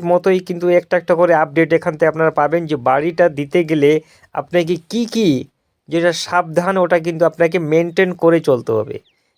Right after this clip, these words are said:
তো এই জন্য আমরা সিঁড়ি রডটা আপনি দেখতে পাচ্ছেন, এটা কিন্তু এদিকে আসবে। আর একদম ছয় ফিট, ছয় ইঞ্চি করে পর পর কিন্তু এখানে মাপগুলো ছাড়া রয়েছে।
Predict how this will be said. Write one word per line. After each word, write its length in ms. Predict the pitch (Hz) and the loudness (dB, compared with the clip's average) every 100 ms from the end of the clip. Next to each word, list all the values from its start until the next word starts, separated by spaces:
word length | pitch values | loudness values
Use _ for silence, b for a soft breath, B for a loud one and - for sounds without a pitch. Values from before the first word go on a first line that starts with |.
| _ | _
তো 60 | - | -6
এই 180 | 143 156 | -4 -2
জন্য 220 | 175 185 | -2 0
আমরা 240 | 185 180 180 | 0 2 0
সিঁড়ি 380 | - - 170 180 | 0 -6 0 2
রডটা 340 | 165 175 - 175 | 4 0 0 -2
আপনি 180 | 170 170 | -2 -4
দেখতে 260 | 160 - 170 | -4 0 0
পাচ্ছেন, 260 | 165 180 170 | 0 0 -2
এটা 180 | 165 160 | 0 0
কিন্তু 240 | 160 156 | -2 -2
এদিকে 340 | 156 143 151 160 | -2 -2 0 2
আসবে। 360 | 147 143 151 196 233 _ _ _ _ - | 2 -2 0 0 -2 _ _ _ _ -6
আর 260 | 135 139 131 - - - | -2 0 -2 -8 -16 -4
একদম 480 | 165 175 170 202 208 190 | -2 -2 0 0 0 -2
ছয় 300 | - - 180 | -6 0 2
ফিট, 340 | 185 - 196 165 - _ _ | 0 0 0 0 -6 _ _
ছয় 220 | 170 180 | -2 0
ইঞ্চি 400 | 170 180 175 190 | 0 -4 -6 -4
করে 300 | 180 170 175 185 190 _ _ _ _ | 0 2 2 -2 -6 _ _ _ _
পর 200 | 165 175 170 | 0 0 0
পর 220 | 165 190 185 | 0 2 2
কিন্তু 300 | 180 170 175 | -4 -2 4
এখানে 380 | 170 160 165 185 220 _ _ _ _ 131 | 4 2 -2 -4 -6 _ _ _ _ -8
মাপগুলো 640 | 139 156 143 143 165 196 240 _ _ _ - | -2 -2 -2 0 2 2 -2 _ _ _ -10
ছাড়া 280 | - 143 131 | -4 -2 0
রয়েছে। 340 | 120 113 - | -2 -4 -8